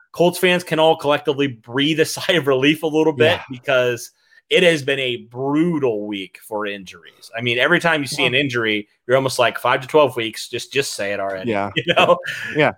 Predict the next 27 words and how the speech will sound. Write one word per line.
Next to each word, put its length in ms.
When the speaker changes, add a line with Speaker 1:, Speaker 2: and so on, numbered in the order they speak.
Speaker 1:
So 400
it's 160
great 260
to 60
see 140
Julian 360
Blackmon, 400
who's 140
just 180
only 160
nicked 280
up, 120
will 80
be 200
hopefully 320
back 260
there 140
on 100
practice 580
tomorrow, 720
which 200
will 80
be 100
Speaker 2:
Mm-hmm. 60
Speaker 1:
great. 400
And, 340
um, 360